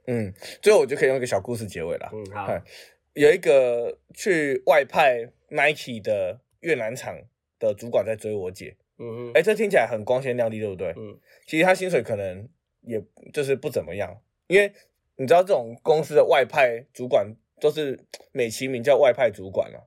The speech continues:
Speaker 1: 但其实就只是在那边管越南人。
Speaker 2: 嗯哼。
Speaker 1: 然后去盯产线而已。
Speaker 2: 嗯。
Speaker 1: 嘿，然后他就，他就会跟我姐约会的时候就会说：“呃，我是在外商工作的。”
Speaker 2: 嗯。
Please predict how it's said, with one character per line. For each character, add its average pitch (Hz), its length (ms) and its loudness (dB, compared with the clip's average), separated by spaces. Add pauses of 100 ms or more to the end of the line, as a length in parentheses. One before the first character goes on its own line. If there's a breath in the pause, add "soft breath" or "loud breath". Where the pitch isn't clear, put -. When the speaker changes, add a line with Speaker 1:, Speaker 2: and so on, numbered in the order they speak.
Speaker 1:
但 175 140 4
其 143 100 -12
实 131 40 -8
就 165 120 -4
只 117 120 -10
是 110 40 -12
在 135 100 4
那 131 40 4
边 131 180 -2
管 92 160 -4
越 120 140 -6
南 92 200 -8
人。 95 160 -12 (360)
Speaker 2:
嗯 120 200 -12
哼。 127 280 -16
Speaker 1:
然 110 140 2
后 131 40 0
去 147 80 -4
盯 135 220 -4
产 95 220 -6
线 98 260 -4
而 78 140 -10
已。 82 140 -14 (180)
Speaker 2:
嗯。 110 280 -10 (200)
Speaker 1:
嘿， 104 280 0 (100)
然 127 160 2
后 151 60 6
他 165 80 6
就， 165 320 2 (240)
他 160 160 4
就 165 100 0
会 160 220 4 (460 soft breath)
跟 165 120 4
我 165 80 6
姐 135 200 0
约 143 200 4
会 156 120 4
的 127 60 2
时 135 60 0
候 139 60 2
就 139 140 0
会 139 100 4
说 135 260 2 (360 soft breath)
：“呃， 165 440 6
我 135 300 6
是 165 520 0
在 185 280 4
外 190 180 6
商 160 280 -2
工 147 220 -2
作 135 260 -2
的。” - 220 -14 (220)
Speaker 2:
嗯。 117 260 -8